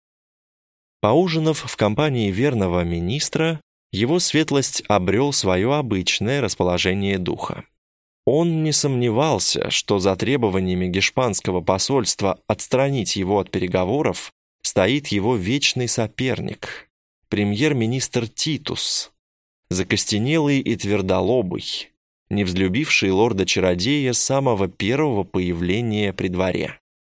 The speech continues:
Позже их конфронтация усилилась, когда граф увёл любовницу из-под носа герцога Кавершема,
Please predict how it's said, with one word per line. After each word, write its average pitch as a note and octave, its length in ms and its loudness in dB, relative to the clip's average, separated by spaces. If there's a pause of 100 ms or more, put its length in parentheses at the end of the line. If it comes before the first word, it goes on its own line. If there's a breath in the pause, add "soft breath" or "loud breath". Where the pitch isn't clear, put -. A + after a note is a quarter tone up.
(720)
Позже D3+ 460 4
их - 300 -2
конфронтация F#2+ 840 2
усилилась, F2+ 1000 0 (100)
когда G2 360 2
граф G2+ 380 4
увёл G2+ 340 2
любовницу A2+ 840 0
из-под F#2 320 2
носа A#2 360 0
герцога F#2+ 540 0
Кавершема, - 920 0